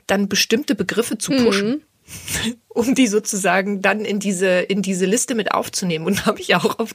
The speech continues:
Speaker 1: Twitter gelesen, dass das Netzwerk für Legalisierung in, äh, letztes Jahr versucht hat,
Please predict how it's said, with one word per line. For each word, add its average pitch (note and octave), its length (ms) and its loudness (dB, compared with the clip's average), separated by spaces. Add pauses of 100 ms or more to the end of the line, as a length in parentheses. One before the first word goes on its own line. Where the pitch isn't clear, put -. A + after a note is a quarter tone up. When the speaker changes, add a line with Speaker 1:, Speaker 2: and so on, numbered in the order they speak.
(120)
Speaker 1:
Twitter A#3+ 340 2
gelesen, F#3+ 400 0 (640)
dass - 340 -2 (100)
das F#3+ 240 -4
Netzwerk A3 440 -2
für A3 140 2
Legalisierung G3+ 960 0 (600)
in, G3 420 -2
äh, G3 140 2
letztes F3+ 480 0
Jahr G#3 200 4
versucht G#3 440 -2
hat, A3 220 2